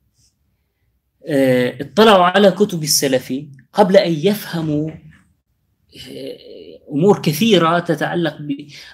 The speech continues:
أو قبل أن يصبح عندهم القدرة على إدراك كتب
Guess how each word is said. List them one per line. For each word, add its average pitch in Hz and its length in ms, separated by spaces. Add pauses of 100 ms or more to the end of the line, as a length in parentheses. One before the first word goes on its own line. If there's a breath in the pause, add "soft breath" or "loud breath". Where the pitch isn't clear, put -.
أو 135 60
قبل 185 320
أن 170 280 (440)
يصبح 175 360
عندهم 165 320
القدرة 170 380
على 156 300
إدراك 175 500
كتب 170 640